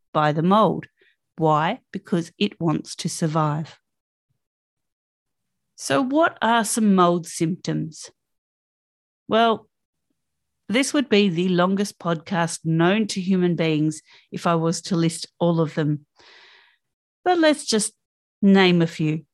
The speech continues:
Recurrent infections, allergy to penicillin grass dust, recurrent yeast infections, any of those classical symptoms of not feeling well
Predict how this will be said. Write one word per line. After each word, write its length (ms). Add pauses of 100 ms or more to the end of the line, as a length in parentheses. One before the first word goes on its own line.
(400)
Recurrent 480
infections, 880 (400)
allergy 480
to 120
penicillin 760
grass 420
dust, 540 (1400)
recurrent 500
yeast 380
infections, 960 (600)
any 280
of 80
those 300
classical 840
symptoms 640
of 140
not 240
feeling 400
well 360